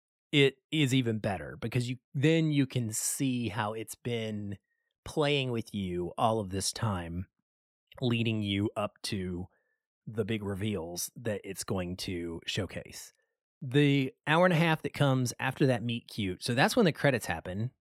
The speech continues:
thirty minutes in the movie. It's an interesting choice. Uh, it's very artsy. I, I don't know that <laughs> that's ever needed in a movie. I think it's kinda silly, and again, like, just there to be different,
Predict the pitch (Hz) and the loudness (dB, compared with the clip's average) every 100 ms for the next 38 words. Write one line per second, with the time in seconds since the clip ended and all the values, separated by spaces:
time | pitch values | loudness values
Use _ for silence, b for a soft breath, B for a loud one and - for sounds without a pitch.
0 | _ _ 127 131 135 120 117 101 90 82 | _ _ 2 4 4 2 2 2 0 -4
1 | 85 87 - 143 190 151 113 - 85 - | -10 -10 -6 0 2 2 0 -6 -6 -6
2 | 85 101 - - - - - 180 175 135 | -4 -6 -8 -14 -12 -6 -4 4 4 4
3 | 107 107 - 127 117 120 - 135 - 185 | 2 -2 0 0 0 -2 -6 -8 -2 -2
4 | 143 123 113 - _ - B B B _ | 0 0 -2 -4 _ -14 B B B _
5 | _ _ - 131 - - 117 120 113 101 | _ _ -4 -4 -4 -8 -4 -2 -2 -4
6 | 113 127 - 131 131 139 135 135 131 - | -6 -6 -4 0 2 2 0 -2 -4 -6
7 | 117 120 107 - _ _ _ _ _ _ | -2 -2 -2 -6 _ _ _ _ _ _
8 | - - 120 98 - 120 135 135 131 - | -8 -2 0 0 0 4 4 4 2 -2
9 | _ - 117 117 127 120 123 123 123 120 | _ -12 -6 -6 -6 -6 -4 -4 -4 -2
10 | 104 87 101 113 110 107 104 101 113 - | -4 -6 -6 -4 -4 -4 -2 -2 -2 -4
11 | - 113 92 _ _ - 113 107 101 107 | -4 -4 -4 _ _ -8 -8 -4 -4 -2
12 | 139 151 170 - | 0 0 -2 -8